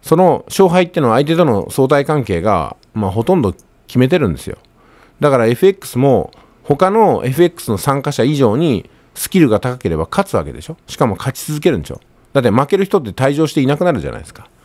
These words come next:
そしてまたエフエックスの経験が未熟な人がやってきちゃまた去っていくんですよ。だからエフエックスで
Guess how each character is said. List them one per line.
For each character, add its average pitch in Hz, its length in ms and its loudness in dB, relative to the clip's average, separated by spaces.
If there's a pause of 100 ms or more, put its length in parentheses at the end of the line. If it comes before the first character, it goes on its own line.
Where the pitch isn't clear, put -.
(260)
そ 170 120 2
し 160 80 0
て 190 80 2
ま 196 140 2
た 190 320 2
エ 127 60 -2
フ 139 100 0
エ 175 40 6
ッ 165 40 -2
ク - 80 -14
ス 117 60 -2
の 101 60 0
経 110 200 2
験 110 220 0
が 123 300 0
未 123 160 2
熟 131 140 2
な 135 100 2
人 139 160 -4
が 117 180 2
や 107 140 2
っ - 60 -8
て 123 100 -4
き - 80 -12
ち - 80 -2
ゃ 208 80 6
ま 110 100 0
た 90 80 -8
去 - 120 -4
っ - 80 -6
て 80 100 -12
い 73 40 -8
く - 100 -16
ん - 60 -18
で 87 60 -18
す - 80 -20
よ。 - 60 -20 (960)
だ 156 80 4
か 147 60 6
ら 139 60 4
エ 143 60 2
フ 170 120 0
エ - 40 4
ッ 190 80 -8
ク - 80 -18
ス 123 100 -6
で 135 340 4